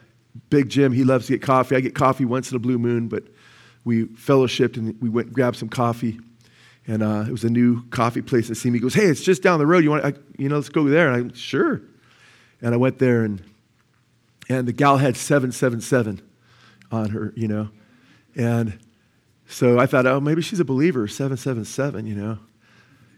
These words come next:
And, uh, and she's like, and I, and I go, "Hey," you know, and I said, "Hey, you know what that stands for? I mean,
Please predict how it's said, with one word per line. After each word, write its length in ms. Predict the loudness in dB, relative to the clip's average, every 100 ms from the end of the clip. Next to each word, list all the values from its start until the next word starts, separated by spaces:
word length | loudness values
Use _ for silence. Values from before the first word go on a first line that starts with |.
| _
And, 320 | -6 -4 -4
uh, 280 | -4 -4 -6 -8 -16 _ _ _ _ _ _ _ _ _ _ _ _ -8
and 200 | -6 -4
she's 240 | -4 -2
like, 180 | -2 -4 -8 -10
and 140 | -6
I, 120 | -6 -8
and 120 | -8
I 60 |
go, 120 | -6 -6
"Hey," 440 | -4 -4 -6 -10
you 100 | -10
know, 240 | -8 -8 -12 _ _ -8
and 220 | -6 -6 -14 -20 _
I 80 | -6
said, 180 | -4 0
"Hey, 120 | 2
you 100 | 2
know 80 | 2
what 120 | 0
that 140 | -2
stands 320 | -4 -4 -4 -4
for? 220 | -2 -2
I 40 |
mean, 300 | 0 -4 -6